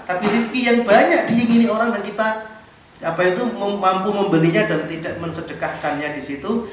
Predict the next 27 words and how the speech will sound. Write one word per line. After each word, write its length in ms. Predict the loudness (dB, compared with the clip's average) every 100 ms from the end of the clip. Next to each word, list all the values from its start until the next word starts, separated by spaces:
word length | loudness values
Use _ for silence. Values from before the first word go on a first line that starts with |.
| -10 -6
itu 320 | -4 -2 0
bagian 560 | 0 -2 0 0 0
dari 160 | -2 -4
bisa 320 | -4 -4 -4
mengurangi 480 | -4 -4 -2 -2 -4
keberkahan. 1120 | 0 2 4 4 0 -4 -8 -8 -6 -6 -4
Paham? 400 | 0 4 6 6 4 0 -8 -14 -16 -16 -6
Ini 100 | 0 0
yang 60 | 0
pahaman 400 | 0 0 0 -2
yang 160 | -2
lebih 240 | -4 -4 -2
jauh. 320 | 0 0 -2 -6 -12 -14 -16 -18 -14 -2
Terus, 460 | 4 4 4 -2 -10 -14 -2
hadis 480 | 2 4 4 2
nomor 240 | 2 0 0
sembilan 560 | -2 2 4 4 2
puluh 640 | 6 8 8 6 4 -2 -8 -10
lima. 240 | -10 -10 -12 -16 -20 -20 -20 -20 -20 -20 -20 -20 -20 -20 -20 -20 -20 -20 -20 -20 -20 -20 -20 -20 -6
Bahkan 240 | 0 4 6 6
dulu 160 | 6 6
diceritakan 480 | 2 4 4 4 0
dalam 180 | 0 0
hadis 180 | -2 -2
Rasulullah 400 | -2 0 2 0
juga 300 | 0 0 2
ada 420 | 2 4 2 2